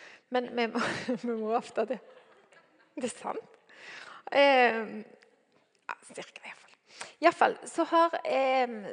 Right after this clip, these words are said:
så jobber ikke jeg i den stillingen lenger, men jeg har jo dette barnebarnet på,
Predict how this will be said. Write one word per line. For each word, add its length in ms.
så 160
jobber 300
ikke 160
jeg 160
i 80
den 260
stillingen 480
lenger, 240
men 160
jeg 140
har 180
jo 80
dette 240
barnebarnet 640
på, 160